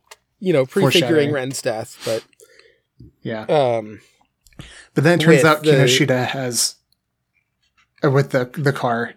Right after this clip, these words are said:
Speaker 2: the fast car,
Speaker 1: Yeah.
Speaker 2: totaling it.
Speaker 1: Uh, and if I get in a wreck and total it, you're more worried about the car than you are about me. Um, <clears throat> but yeah, we learned that this car is a thing that,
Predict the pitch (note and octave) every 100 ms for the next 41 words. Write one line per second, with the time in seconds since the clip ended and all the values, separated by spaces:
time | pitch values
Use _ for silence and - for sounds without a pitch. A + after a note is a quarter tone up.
0 | - - C3 A#2 - B2+ A#2 D#3+ C#3+ G#2+
1 | A2 - - _ _ - - B2+ A#2 A#2
2 | A#2 E3+ D3 C3 B2 A#2+ - - - -
3 | F3+ E3+ F3+ F3 F#3 F3+ E3 D#3 D#3 D3+
4 | D#3 C#3+ C3+ C3 B2+ A#2+ A#2+ _ _ F3
5 | E3+ E3 D#3 D3+ D3 C3+ B2+ B2+ B2+ C3
6 | B2 A#2+ B2 B2 A#2+ A#2 A#2 A#2+ A2+ A2+
7 | - _ - _ _ F#3+ C3 A2 A2 A2+
8 | - _ _ _ _ _ _ _ _ -
9 | B3 G3 E3+ F#3+ E3 E3 E3+ F3 E3 D#3+
10 | D3 - E3 D3 D3 C3 C3 D3+ C3+ C3
11 | B2